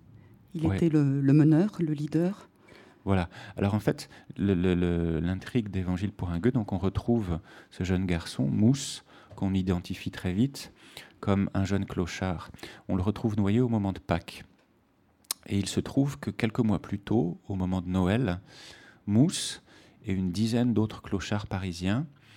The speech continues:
Speaker 2: avaient investi la cathédrale au nom du droit au logement. Alors, au départ, Mousse n'avait pas d'idée, euh, préconçue, d'idée, euh, politique, n'avait pas de revendication.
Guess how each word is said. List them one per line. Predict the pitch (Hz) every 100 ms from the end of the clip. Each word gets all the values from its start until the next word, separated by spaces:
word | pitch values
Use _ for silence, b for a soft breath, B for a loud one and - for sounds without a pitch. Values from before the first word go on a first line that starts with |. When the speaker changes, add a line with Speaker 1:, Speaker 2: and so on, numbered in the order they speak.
| B B -
Speaker 2:
avaient | 90 98
investi | 104 110 117 - - - 117 113 - b b -
la | 95
cathédrale | 110 107 - 90 87 98 123 92 90 _ B B B B _ _ _ _ -
au | 104
nom | 104 120
du | 104
droit | 98 101
au |
logement. | 95 90 - 85 80
Alors, | 87 90 - B B B
au | 104
départ, | 104 110 123 139 147
Mousse | 113 117 113 95
n'avait | 90 80
pas | 85 87
d'idée, | 90 87 85 92 98 87
euh, | 76 76
préconçue, | - 85 - 80 - - 85
d'idée, | 87 85 - 50
euh, | - - - - - - -
politique, | 92 85 - - 156 -
n'avait | 95 87
pas | - 87
de |
revendication. | 87 92 90 87 90 92 - 127 147